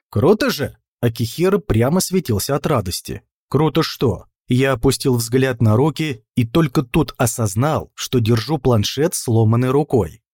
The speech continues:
«А ты говоришь, трансплантация. Свои кости всегда лучше». Акихира забрал планшет обратно.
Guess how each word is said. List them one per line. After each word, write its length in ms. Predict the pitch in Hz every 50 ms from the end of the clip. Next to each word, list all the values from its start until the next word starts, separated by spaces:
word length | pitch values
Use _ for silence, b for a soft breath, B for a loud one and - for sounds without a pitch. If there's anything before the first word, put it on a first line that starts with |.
| _ _ _
«А 100 | - 190
ты 180 | 185 - 294 269
говоришь, 460 | 208 208 190 190 196 208 240 - -
трансплантация. 1160 | - 185 190 190 - - - 147 135 123 117 123 147 151 147 - - 143 135 135 123 113 - _ _ _ _ _
Свои 400 | - - - 123 143 160 180 165
кости 400 | - - 170 175 156 - - 165
всегда 480 | - - - 175 175 175 180 185 180 165
лучше». 560 | 151 143 131 120 117 - - 92 80 64 - _ _ _ _ _
Акихира 560 | - 135 117 113 147 127 - - 202 208 202 190
забрал 420 | 156 156 156 135 143 156 160 151
планшет 480 | - 160 151 131 120 - 123 120 117 135
обратно. 580 | 147 151 165 156 135 104 - - 87 78 -